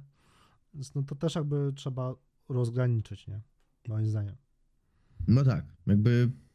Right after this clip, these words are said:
Speaker 2: inaczej. Bardzo ciężko jest tu podać jed-, nawet jednoznaczną odpowiedź, no bo nawet jak teraz rozmawiamy z... Teraz rozmawiamy, prawda, to pojawiają się nowe wio-,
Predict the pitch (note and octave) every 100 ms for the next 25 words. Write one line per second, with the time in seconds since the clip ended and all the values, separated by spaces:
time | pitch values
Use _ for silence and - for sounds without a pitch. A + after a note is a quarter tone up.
0 | _ _ _ _ _ - - - - _
1 | _ _ _ - F3+ F3 A2 - D#2 D#2
2 | F2 G#2+ G3 D4 D#4+ C#4 A#3 F#3+ D3+ -
3 | - A2+ A#2 B2+ - _ _ _ _ _
4 | _ _ _ _ _ _ _ _ - -
5 | C3+ C#3 D#3+ D3+ C#3 - C#3+ C3+ C3+ -
6 | C3 C3+ B2 C3 B2 B2+ C3 C3 B2 D3+
7 | G#2 F#2 G2 G2 G#2+ A2+ A2 - A#2 G#2+
8 | G#2+ A2 A2+ A2 G2+ F#2 F#2+ G2 G2 _
9 | _ _ _ _ C3 A#2+ B2+ C3 B2 D#3
10 | C3 G2+ G#2+ A2+ G#2+ A#2 A2 F#2 - -
11 | G#2+ A2+ A2+ A2+ - A2+ A2+ F#2+ A2+